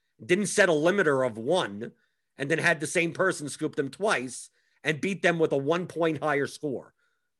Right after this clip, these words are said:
So it's like they beat everyone else in the lobby except for this one person, but that one person took a hundred bucks off of you instead of you winning a hundred bucks. So that's a two hundred dollar swing. And it was only due to the fact of,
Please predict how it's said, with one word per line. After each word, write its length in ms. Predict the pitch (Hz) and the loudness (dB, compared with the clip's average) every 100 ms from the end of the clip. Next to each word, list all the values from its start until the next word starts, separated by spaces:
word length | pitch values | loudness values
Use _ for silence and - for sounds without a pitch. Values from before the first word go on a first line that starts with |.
| _ | _
So 160 | 147 | -2
it's 140 | 143 - | -2 4
like 260 | 147 123 - _ | 4 2 -6 _
they 100 | 175 | 0
beat 260 | 180 233 233 | 2 2 6
everyone 500 | 254 302 370 330 320 | 6 8 6 8 8
else 280 | 320 320 320 | 8 4 0
in 100 | 320 | 2
the 80 | 330 | 4
lobby 460 | 320 311 220 208 | 6 4 2 -2
except 300 | 175 - 214 | -2 0 0
for 80 | 196 | 0
this 180 | 196 - | -4 -4
one 380 | 143 175 262 269 | -6 -2 -2 -2
person, 580 | 240 247 - 117 87 87 _ _ _ _ _ | 0 0 -2 -10 -14 -20 _ _ _ _ _
but 100 | 151 | 0
that 160 | 185 190 | 2 2
one 180 | 208 202 | 0 0
person 340 | 214 196 165 | 0 0 -2
took 180 | 156 156 | -6 -4
a 60 | 147 | -6
hundred 280 | 165 147 | -6 -6
bucks 300 | 139 180 - | -4 -4 -4
off 200 | 131 107 | -6 -6
of 60 | 113 | -8
you 120 | 113 | -8
instead 260 | 120 - 143 | -8 -8 -8
of 100 | 120 | -8
you 120 | 147 | -10
winning 540 | 135 170 185 110 90 - _ _ - | -4 -4 -4 -8 -14 -20 _ _ -10
a 60 | 127 | -6
hundred 320 | 135 110 87 | -4 -6 -6
bucks. 240 | 113 - | -6 -8
So 80 | 127 | -6
that's 200 | 143 143 | -6 -6
a 40 | |
two 280 | 123 - 175 | -10 -10 -10
hundred 260 | 147 190 170 | -8 -4 0
dollar 280 | 160 156 131 | 0 -2 -8
swing. 580 | - 202 240 101 - - _ _ _ _ _ - | -12 -8 -8 -8 -16 -20 _ _ _ _ _ 0
And 80 | 175 | 2
it 60 | |
was 140 | 175 - | 2 2
only 340 | 208 240 254 220 | 4 4 4 2
due 180 | 233 | 2
to 100 | 240 | 2
the 80 | 170 | 2
fact 340 | 160 156 151 156 | 2 0 2 0
of, 280 | 147 139 | 0 -2